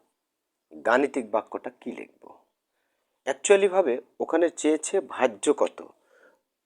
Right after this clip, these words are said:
তো আমি গাণিতিক বাক্য লেখার আগে এই ভাজ্য কত তার একটা বিষয় আমি এখানে লিখি। এই ভাজ্য সমান কি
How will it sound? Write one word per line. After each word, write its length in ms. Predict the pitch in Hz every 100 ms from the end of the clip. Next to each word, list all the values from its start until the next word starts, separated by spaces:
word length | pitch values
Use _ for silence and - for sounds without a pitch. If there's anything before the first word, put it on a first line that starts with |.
| _ -
তো 80 | 123 117 - _ _ _ _ -
আমি 160 | 143 131
গাণিতিক 360 | 139 160 180
বাক্য 180 | 170 - 135
লেখার 200 | 123 165
আগে 200 | 156 113 - _ _ _ _
এই 100 | 113 -
ভাজ্য 220 | 127 139 147 151
কত 120 | 147 143
তার 140 | 139 135
একটা 200 | - 123 113
বিষয় 280 | - 135 - -
আমি 140 | 113 113 - _ -
এখানে 220 | 110 120 98
লিখি। 220 | 101 98 - _ _ _ _ -
এই 80 | 104 -
ভাজ্য 320 | 120 147 131 190 180 -
সমান 260 | 160 107 143
কি 100 | -